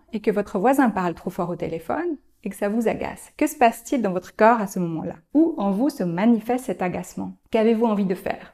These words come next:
Observez-vous. Vous êtes en retard pour votre prochain meeting. Quelle sensation physique avez-vous ?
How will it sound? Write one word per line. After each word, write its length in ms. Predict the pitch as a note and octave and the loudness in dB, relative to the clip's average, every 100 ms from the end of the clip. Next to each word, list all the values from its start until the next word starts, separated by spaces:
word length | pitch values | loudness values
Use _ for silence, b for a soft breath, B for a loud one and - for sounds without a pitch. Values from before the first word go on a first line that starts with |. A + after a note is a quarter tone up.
| - | 4
Observez-vous. 720 | C#4+ - C#4 G3+ G3 E3+ F#3 - _ | 4 4 -2 0 0 -2 -10 -16 _
Vous 100 | A3 | 4
êtes 160 | C4 C4 | 4 4
en 80 | A3 | 2
retard 580 | B3+ C4 B3 D#4 E4+ - | 2 4 4 4 0 -2
pour 100 | G#3 | -2
votre 220 | A3+ - | -4 -8
prochain 340 | - A#3 C4+ | -6 -2 0
meeting. 600 | A#3+ F#3 F#3+ F3+ - - - | 0 0 -4 -6 -6 -12 2
Quelle 180 | C#4+ D4+ | 2 4
sensation 480 | B3+ B3+ G#3+ F#3+ F#3 | 0 -2 -2 -4 -6
physique 520 | - A3+ A#3+ C#4 - | -2 0 0 -2 -4
avez-vous ? 500 | G3 F#3 F3 E3 | -4 -2 -2 -4